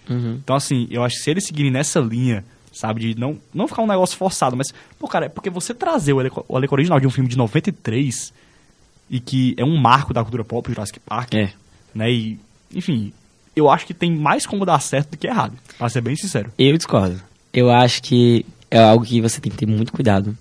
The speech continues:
Speaker 2: Não, sim.
Speaker 1: Do mesmo jeito que foi com o próprio Homem-Aranha. Agora, eu volto, a gente já falou desse, desse podcast aqui do Homem-Aranha um milhão de vezes.
Speaker 2: É porque é um dos
Speaker 1: Mas
Speaker 2: filmes
Speaker 1: é
Speaker 2: que
Speaker 1: porque
Speaker 2: mais
Speaker 1: é um dos
Speaker 2: lida bem
Speaker 1: filmes
Speaker 2: com
Speaker 1: que
Speaker 2: isso.
Speaker 1: mais lida bem com isso daí. Porque ele podia ser um real fiasco, velho. Podia ser um fiasco.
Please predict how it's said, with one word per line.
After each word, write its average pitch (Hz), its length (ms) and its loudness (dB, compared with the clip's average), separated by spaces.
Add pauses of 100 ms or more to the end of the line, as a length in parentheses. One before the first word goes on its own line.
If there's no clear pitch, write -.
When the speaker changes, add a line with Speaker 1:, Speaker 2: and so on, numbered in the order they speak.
(120)
Speaker 2:
Não, 120 160 -6
sim. 135 280 -6
Speaker 1:
Do 143 100 10
mesmo 156 400 6
jeito 131 260 4
que 131 120 -2
foi 120 260 2
com 117 340 2
o 107 60 2
próprio 120 360 2
Homem-Aranha. 160 340 2
Agora, 117 160 4
eu 113 60 4
volto, 135 280 2
a 131 80 2
gente 139 260 2
já 151 140 2
falou 131 180 0
desse, 113 300 0
desse 117 220 0
podcast 104 440 -2
aqui 104 140 -4
do 104 60 0
Homem-Aranha 104 560 2
um 143 100 -4
milhão 135 260 2
de 127 120 0
vezes. 101 360 0
Speaker 2:
É 139 80 -12
porque 170 220 -10
é 165 60 -6
um - 20 -8
dos 165 80 -4
Speaker 1:
Mas 127 160 6
Speaker 2:
filmes 113 40 4
Speaker 1:
é 127 60 8
Speaker 2:
que 156 140 -8
Speaker 1:
porque 160 140 -2
Speaker 2:
mais - 20 -2
Speaker 1:
é 139 80 6
um 135 60 4
dos 143 100 0
Speaker 2:
lida 156 60 2
bem 151 100 2
Speaker 1:
filmes - 60 -6
Speaker 2:
com 117 40 -8
Speaker 1:
que 127 60 0
Speaker 2:
isso. 151 80 2
Speaker 1:
mais 127 300 2
lida 143 260 2
bem 135 200 2
com 131 60 -2
isso 131 120 2
daí. 123 220 4 (420)
Porque 185 180 6
ele 214 100 8
podia 180 380 4
ser 170 380 2
um - 80 2
real 180 360 2
fiasco, 226 580 -2
velho. 113 300 2 (400)
Podia - 160 2
ser - 120 2
um 262 80 2
fiasco. 247 480 0